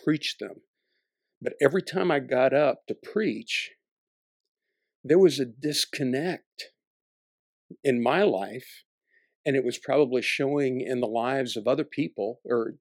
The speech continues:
showing, showing itself to other people, that there's, there's, there's an element missing there.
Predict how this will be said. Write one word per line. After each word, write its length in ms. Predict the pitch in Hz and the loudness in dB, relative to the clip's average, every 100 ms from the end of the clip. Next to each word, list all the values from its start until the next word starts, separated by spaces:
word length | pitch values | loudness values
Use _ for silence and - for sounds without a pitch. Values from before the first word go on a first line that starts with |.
| 175 135 | -14 -6
showing, 500 | 123 156 147 123 120 - | 2 4 4 2 -2 -4
showing 340 | 147 151 127 | -2 0 0
itself 360 | 110 - 110 - | -4 -4 -4 -4
to 80 | - | -2
other 140 | 139 110 | 0 -2
people, 500 | - 185 - 107 - _ - - _ _ - | -6 -8 -6 -6 -8 _ -20 -20 _ _ -4
that 340 | 117 135 - - _ _ _ - _ _ _ _ _ _ | 4 4 4 -4 _ _ _ -20 _ _ _ _ _ _
there's, 500 | 139 131 143 135 - | -16 2 4 4 -2
there's, 420 | 135 127 - - - | -2 0 0 -4 0
there's 240 | 135 123 | 0 2
an 120 | 120 120 | -2 -4
element 400 | 147 170 156 117 | -2 0 0 -4
missing 560 | 117 131 165 - 190 - | -4 -6 -4 -4 -6 -8
there. 280 | - - | -14 -20